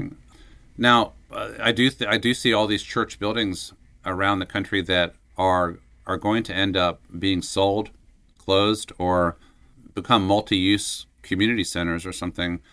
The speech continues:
Speaker 1: Mm-hmm.
Speaker 2: Um, you know, and the other thing I would say about the main line is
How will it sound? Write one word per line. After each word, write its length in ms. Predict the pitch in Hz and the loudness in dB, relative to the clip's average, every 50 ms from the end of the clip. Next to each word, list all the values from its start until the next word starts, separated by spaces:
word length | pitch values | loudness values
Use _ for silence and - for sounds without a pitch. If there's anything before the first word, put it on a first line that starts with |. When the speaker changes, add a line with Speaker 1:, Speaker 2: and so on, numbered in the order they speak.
| - 190 | 8 8
Speaker 1:
Mm-hmm. 400 | 196 175 165 156 151 - - - | 10 10 8 6 2 -2 -4 0
Speaker 2:
Um, 460 | 95 98 98 95 92 90 87 87 - _ _ _ - - - _ _ _ _ _ - | 4 4 6 6 4 4 0 -2 -6 _ _ _ -20 -20 -20 _ _ _ _ _ -6
you 120 | 113 117 | -2 0
know, 100 | 120 123 | 2 2
and 140 | 110 120 123 | 2 2 4
the 60 | 151 | 4
other 60 | 175 | 4
thing 140 | 170 180 165 | 4 4 2
I 80 | 143 131 | 2 2
would 140 | 117 110 - | 0 -2 -2
say 140 | - 135 | 0 2
about 200 | 127 113 113 104 | 2 2 2 0
the 80 | - 101 | 0 -2
main 280 | 92 101 104 120 135 131 | 0 0 2 2 2 0
line 220 | 113 101 98 95 | 0 0 0 0
is 360 | 92 90 87 87 85 - - | 0 -2 -4 -4 -6 -10 -12